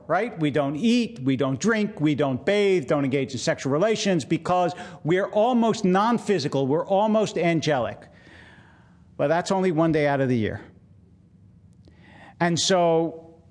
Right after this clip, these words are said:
there is this very cogent and insistent,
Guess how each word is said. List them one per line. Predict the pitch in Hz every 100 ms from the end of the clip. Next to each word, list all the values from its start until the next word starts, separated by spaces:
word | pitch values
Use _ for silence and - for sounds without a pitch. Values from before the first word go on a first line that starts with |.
| -
there | 170 196
is | 202 220 277 277 147
this | 165 190 190 - - -
very | 165 123 123 190 240 254 269 254 226 - - - - - - - - -
cogent | - - 226 247 240 247 - -
and | 170 160
insistent, | 160 160 - - 247 - - 214 202 - -